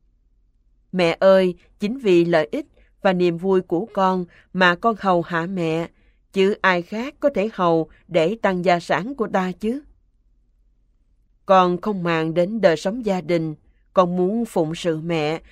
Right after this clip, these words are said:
sau khi mẹ qua đời, con sẽ làm ẩn sĩ khổ hạnh." Bà mẹ cố nài ép con mãi, và cuối cùng không cần thuyết phục con hay được con chấp thuận. Bà cứ đưa về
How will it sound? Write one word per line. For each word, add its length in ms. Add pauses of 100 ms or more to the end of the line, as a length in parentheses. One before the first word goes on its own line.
(100)
sau 180
khi 160
mẹ 220
qua 280
đời, 380 (340)
con 260
sẽ 140
làm 300 (100)
ẩn 240
sĩ 300
khổ 300
hạnh." 340 (1600)
Bà 140
mẹ 380 (160)
cố 300
nài 240
ép 260
con 260
mãi, 380 (500)
và 100
cuối 340
cùng 280 (340)
không 220
cần 280
thuyết 200
phục 300
con 300 (220)
hay 260
được 200
con 240
chấp 220 (120)
thuận. 340 (560)
Bà 100
cứ 180
đưa 200
về 420